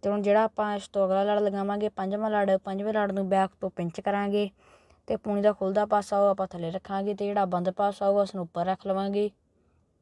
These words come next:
ਤੇ ਲੜ ਨੂੰ ਉੱਪਰੋਂ ਚੰਗੀ ਤਰ੍ਹਾਂ ਫੋਲਡ ਕਰਾਂਗੇ। ਲੜ ਨੂੰ ਉੱਪਰੋਂ ਚੰਗੀ ਤਰ੍ਹਾਂ ਫੋਲਡ ਕਰਨ ਤੋਂ ਬਾਅਦ ਇਸ ਲੜ ਨੂੰ ਫਰੰਟ ਦੇ ਉੱਤੋਂ ਇੱਕ ਵਾਰ ਫੋਲਡ ਕਰਾਂਗੇ। ਇੱਕ ਵਾਰ ਲੜ ਨੂੰ ਫੋਲਡ ਕਰਨ ਤੋਂ ਬਾਅਦ ਉਸ ਤੋਂ ਬਾਅਦ ਲੜ ਨੂੰ ਹਲਕਾ ਖਿੱਚ ਲਵਾਂਗੇ।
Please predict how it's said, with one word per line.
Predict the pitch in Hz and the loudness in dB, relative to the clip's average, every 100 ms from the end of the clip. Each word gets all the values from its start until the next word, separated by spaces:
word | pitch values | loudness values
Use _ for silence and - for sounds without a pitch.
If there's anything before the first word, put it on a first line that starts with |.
| _ _ _ _ _ _ _ _ _ _ _ _ - - | _ _ _ _ _ _ _ _ _ _ _ _ -12 -4
ਤੇ | 208 | 2
ਲੜ | 208 208 | 2 2
ਨੂੰ | 220 | -2
ਉੱਪਰੋਂ | 208 202 202 | -4 -4 -4
ਚੰਗੀ | 196 190 190 | -2 -4 -2
ਤਰ੍ਹਾਂ | 202 196 | -2 -4
ਫੋਲਡ | 156 156 170 | -4 -4 -2
ਕਰਾਂਗੇ। | 196 196 202 202 | -2 -2 0 0
ਲੜ | 196 190 | 2 0
ਨੂੰ | 202 | 0
ਉੱਪਰੋਂ | 202 202 196 | -4 -4 -4
ਚੰਗੀ | 202 196 | -4 -4
ਤਰ੍ਹਾਂ | 202 208 | -4 -4
ਫੋਲਡ | - 196 | -6 -6
ਕਰਨ | 196 196 196 | -4 -2 -2
ਤੋਂ | 190 | -2
ਬਾਅਦ | 196 196 196 202 _ _ - _ - | 2 2 2 -4 _ _ -20 _ -12
ਇਸ | 208 | -2
ਲੜ | 214 202 | 0 2
ਨੂੰ | 202 | -2
ਫਰੰਟ | 196 190 190 | -2 -2 0
ਦੇ | 214 | -2
ਉੱਤੋਂ | 202 202 | -2 -2
ਇੱਕ | 190 | 0
ਵਾਰ | 196 | 0
ਫੋਲਡ | 185 - 170 | 0 -2 -2
ਕਰਾਂਗੇ। | 175 190 196 202 202 - | -2 -2 -2 0 -2 -2
ਇੱਕ | 185 208 | -6 -4
ਵਾਰ | 202 | 0
ਲੜ | 202 | 0
ਨੂੰ | 208 | 0
ਫੋਲਡ | 202 202 196 | -2 -2 -2
ਕਰਨ | 196 196 | -2 -4
ਤੋਂ | 196 196 | -2 -2
ਬਾਅਦ | 196 | -2
ਉਸ | 196 | -4
ਤੋਂ | - 196 | -4 -2
ਬਾਅਦ | 196 | 0
ਲੜ | 208 196 | 0 0
ਨੂੰ | 196 196 | -2 -4
ਹਲਕਾ | 190 - 208 | -6 -4 -4
ਖਿੱਚ | 202 - 175 196 | -4 -10 -8 -2
ਲਵਾਂਗੇ। | 202 208 208 | 0 2 2